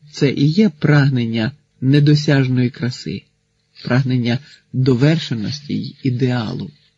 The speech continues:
І все то в одному єдиному літати. У дитинстві, а надто у вісні, всі ми літаємо над землею, а стаємо дорослими.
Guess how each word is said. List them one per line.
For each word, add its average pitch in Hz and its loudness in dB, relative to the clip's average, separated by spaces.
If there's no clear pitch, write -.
І 110 -2
все - -6
то - -4
в 151 2
одному 135 2
єдиному 123 -2
літати. 131 -6
У 190 2
дитинстві, 202 2
а 147 4
надто 151 4
у 143 6
вісні, 185 4
всі - 0
ми 226 4
літаємо 139 2
над 127 2
землею, 107 -2
а 131 2
стаємо 131 2
дорослими. 131 2